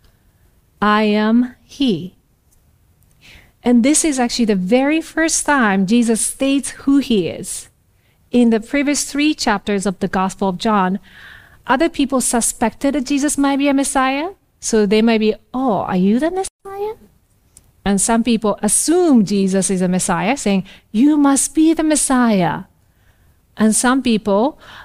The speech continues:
declare that Jesus is Messiah and declaring, "This is Je-, this, this Jesus is the Messiah." But to all these people who suspected,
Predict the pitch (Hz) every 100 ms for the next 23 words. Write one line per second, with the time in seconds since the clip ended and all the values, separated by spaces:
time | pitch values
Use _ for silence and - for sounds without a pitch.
0 | - 226 - 254 311 339 160 139 - 196
1 | 185 196 185 175 180 185 - 208 233 196
2 | 175 180 214 202 185 190 302 302 - -
3 | 302 294 - - 247 294 302 247 294 -
4 | - 311 - 311 311 330 339 339 349 349
5 | - 381 440 494 214 127 - _ _ _
6 | _ _ _ _ _ _ _ _ _ -
7 | - _ 220 - 254 240 262 302 339 349
8 | - 226 208 208 208 190 208 - - 285
9 | - 262 262